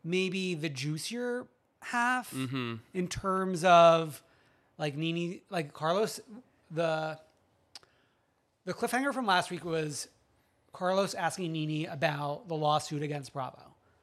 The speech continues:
Speaker 1: And then Nene picks up this episode saying, "Well, I can't really talk about it," and then proceeds to talk about it for twenty minutes,
Speaker 2: <laughs>
Speaker 1: which I can't imagine how that, f-, like, flew by the legal team.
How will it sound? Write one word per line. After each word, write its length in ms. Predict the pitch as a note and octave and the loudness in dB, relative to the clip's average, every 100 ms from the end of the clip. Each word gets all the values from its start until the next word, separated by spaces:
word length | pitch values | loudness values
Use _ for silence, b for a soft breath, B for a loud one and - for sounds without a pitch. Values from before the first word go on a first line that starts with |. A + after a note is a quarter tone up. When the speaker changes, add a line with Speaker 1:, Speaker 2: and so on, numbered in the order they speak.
| b b - | b b -6
Speaker 1:
And 180 | E3+ E3+ | -2 0
then 300 | E3+ E3+ D#3+ | 2 2 0
Nene 240 | E3+ A3 | -2 -2
picks 220 | B3+ C4 | -4 -2
up 360 | F#3 F3+ - - _ | 0 0 -2 -20 _
this 220 | C#3 F3+ A3 | -8 -4 -2
episode 380 | G#3 - F3 | -2 -4 -6
saying, 200 | D#3+ E3 | -6 -6
"Well, 120 | D#3+ D#3+ | -4 -4
I 80 | |
can't 300 | D#3 G#3 A3 | -4 -8 -10
really 180 | A#3+ C4 | -8 -8
talk 260 | B3+ F3 D3 | -4 -2 -2
about 260 | D3 D3 | -4 -4
it," 240 | D3 D3 - b b | -6 -8 -12 b b
and 80 | E3+ | -4
then 80 | F3+ | -4
proceeds 400 | F#3 - G3+ A3+ | -4 -8 -8 -8
to 60 | C4+ | -2
talk 200 | F#3+ F3 | 0 2
about 180 | E3 | 0
it 100 | E3 | -2
for 460 | - F3 E3 D#3+ - - _ _ - | -4 -2 -2 -2 -6 -16 _ _ -14
twenty 280 | - F#3 D#3+ | -4 -2 -2
minutes, 540 | C#3 - - - - F#3 - G3+ - | -4 -10 -18 -16 -8 -6 -4 -4 -6
Speaker 2:
<laughs> 360 | G3 A3+ - | -10 -10 -8
Speaker 1:
which 200 | G3+ F3+ | -4 -2
I 60 | G#3 | -2
can't 380 | - - B3 C4 | -6 -6 -4 -2
imagine 520 | B3+ A3+ G#3 E3+ G3 | 0 0 -2 -2 -6
how 1040 | F#3+ - F#3 F3+ F3+ E3+ E3+ F3 E3+ D#3+ D3+ _ _ _ _ _ _ _ _ C3+ | -6 -6 -6 -4 -4 -4 -4 -6 -8 -12 -16 _ _ _ _ _ _ _ _ -8
that, 460 | D#3 D#3 E3+ F3 F3+ _ _ _ _ _ | -4 -2 -2 -6 -8 _ _ _ _ _
f-, 180 | - - _ _ | -20 -20 _ _
like, 280 | E3+ D#3 - | -2 -2 -4
flew 440 | - - F3 F#3 | -14 -6 0 0
by 320 | F#3 F3+ E3+ E3+ | 4 6 6 2
the 120 | E3+ | -2
legal 300 | D#3+ E3 F#3 | -4 -4 -6
team. 520 | D3+ A3 A3+ A#3 G#3 | -6 -6 -6 -8 -12